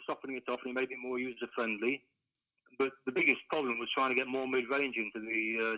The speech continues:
the engine. And to be fair, you know, there's a lot of time on a superbike that you use the mid-range to punch yourself out of corners. And as you well know, you know what it's like. You can't have a big hole in the, in the horsepower. So that's what we did. We, uh,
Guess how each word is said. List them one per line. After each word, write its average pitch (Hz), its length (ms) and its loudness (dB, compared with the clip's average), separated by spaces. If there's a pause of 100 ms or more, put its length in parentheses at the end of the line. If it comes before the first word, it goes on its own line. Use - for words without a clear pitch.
(140)
the 131 120 4
engine. 131 280 -2 (200)
And 131 100 0
to 135 80 -2
be 135 160 6
fair, 160 160 4 (380)
you 143 100 -4
know, 123 80 2
there's 120 120 0
a 135 40 -2
lot 160 180 -2
of 127 140 -10
time 131 200 2
on 127 120 -4
a - 100 -20
superbike 117 420 0
that 120 120 -8
you 127 100 -2
use 135 280 4
the 131 100 2
mid-range 123 500 2 (280)
to - 80 -8
punch 143 240 2
yourself 131 320 2
out 123 180 0
of 120 120 -4
corners. 123 560 0
And 117 140 -6
as 135 140 2
you 147 140 4
well 120 180 4
know, 180 160 0
you 127 160 -4
know 117 100 -6
what 107 140 -8
it's - 260 -4
like. 101 140 -2 (680)
You 120 100 -4
can't 160 160 2
have 123 80 0
a 123 40 -6
big 143 160 2
hole 131 240 0
in 117 120 0
the, 127 180 -6
in 123 60 -6
the 120 80 -6
horsepower. 101 540 -6 (840)
So 143 120 2
that's 190 200 0
what 170 120 -2
we 165 100 -2
did. 202 220 2
We, 139 300 0
uh, 139 240 -2